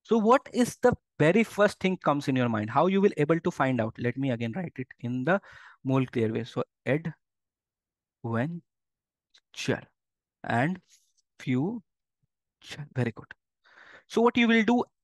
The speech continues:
at very basic, we are talking about the brute force way. Okay. So you will compare these two first, whether these two are equal.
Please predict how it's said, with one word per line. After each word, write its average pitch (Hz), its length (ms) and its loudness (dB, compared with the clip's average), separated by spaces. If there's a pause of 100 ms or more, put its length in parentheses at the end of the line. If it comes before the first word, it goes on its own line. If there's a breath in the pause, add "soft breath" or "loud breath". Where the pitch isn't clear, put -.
(100)
at 190 220 0
very 160 220 4
basic, 123 320 -2 (100)
we 156 100 4
are 170 160 4
talking 180 220 0
about 175 160 2
the 175 60 2
brute 135 240 0
force 127 220 -2
way. - 140 -10 (320)
Okay. 180 220 -10 (480 loud breath)
So - 100 0
you 220 160 6
will 254 140 4
compare 220 560 4 (240)
these 143 320 0
two 185 100 2
first, - 340 0 (220)
whether 139 240 2
these 147 220 0
two 170 140 2
are 160 60 4
equal. 220 260 2